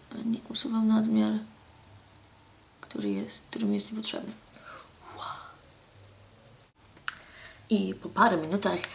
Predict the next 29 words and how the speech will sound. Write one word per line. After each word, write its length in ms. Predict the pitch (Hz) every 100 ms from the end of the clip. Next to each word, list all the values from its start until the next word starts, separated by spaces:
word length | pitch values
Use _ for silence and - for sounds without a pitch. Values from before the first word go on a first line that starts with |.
| -
jesteśmy 340 | 170 - - 208
gotowi 380 | 160 165 190 202
do 120 | 156
zmycia 420 | 147 165 160 135 - - -
naszych 440 | 135 - 147 - - - -
koruczych 640 | - 180 - 156 - - -
brwi. 300 | - - - - - - - - - - - - - - - - -
Ja 120 | 87
zaczynam 360 | 87 - -
od 120 | 80 -
tej, 160 | 90
bo 80 | 87
oczywiście 340 | 82 87 -
tam 140 | - 135
była 120 | -
pierwsza. 380 | - - - - - - -
Nie 80 | 226
wiem, 100 | 277
czy 100 | 285
wam 200 | 262 233
przy-, 180 | 220 240
powiedziałam, 600 | - 208 202 196 226 196 196
ale 300 | 190 190 196 - - -
ważne 340 | 196 233 233
też 200 | 214 185
jest 220 | 190 -
to, 360 | 226 165 175 220 - - - -
żeby, 520 | 202 202 202 196 - - -
e, 260 | 196 185